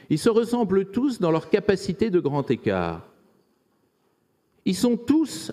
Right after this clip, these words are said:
à cheval entre le nord et le sud. Un pied dans le nord, un pied dans le sud. Regardez le Brésil.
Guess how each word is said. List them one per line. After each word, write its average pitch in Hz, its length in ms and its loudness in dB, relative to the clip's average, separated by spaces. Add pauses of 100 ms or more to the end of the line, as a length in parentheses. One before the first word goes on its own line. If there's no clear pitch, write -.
à 196 120 2
cheval 110 580 0 (720)
entre 180 400 2
le 156 140 2
nord 156 320 2
et 131 80 4
le 117 100 2
sud. 87 520 -4 (460)
Un 170 120 2
pied 175 200 2
dans 147 200 0
le 139 80 0
nord, 104 480 0
un 131 100 0
pied 123 220 -2
dans 107 140 0
le 104 40 -2
sud. 98 320 -2
Regardez 202 400 2
le 185 100 2
Brésil. 131 560 0